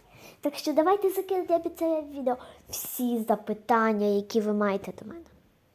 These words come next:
І, до речі, в Телеграмі я спілкуюсь,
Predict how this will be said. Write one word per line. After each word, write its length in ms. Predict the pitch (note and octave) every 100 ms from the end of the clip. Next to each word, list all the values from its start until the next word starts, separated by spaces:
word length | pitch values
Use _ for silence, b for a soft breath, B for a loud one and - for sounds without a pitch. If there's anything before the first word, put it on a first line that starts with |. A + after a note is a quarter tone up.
| _ _ _ _ _ - B B B B B -
І, 80 | C4+
до 100 | C#4
речі, 380 | G3+ - G3 - _ - -
в 40 | -
Телеграмі 640 | C4 B3 B3 B3 C4 D4
я 80 | D4
спілкуюсь, 640 | D4 C4+ C4 C#4 C#4 B3+